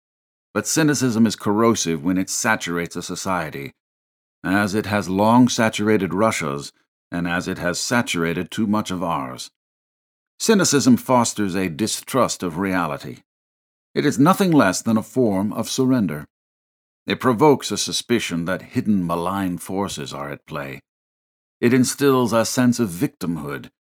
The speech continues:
It may be psychically gratifying in the moment,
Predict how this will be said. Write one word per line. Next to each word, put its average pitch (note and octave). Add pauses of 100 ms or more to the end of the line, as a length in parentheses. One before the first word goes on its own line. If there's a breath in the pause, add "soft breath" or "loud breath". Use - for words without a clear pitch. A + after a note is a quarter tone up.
(480)
It D#2
may F#3+
be B2+
psychically F#2+
gratifying F2+
in E2
the E2
moment, F#2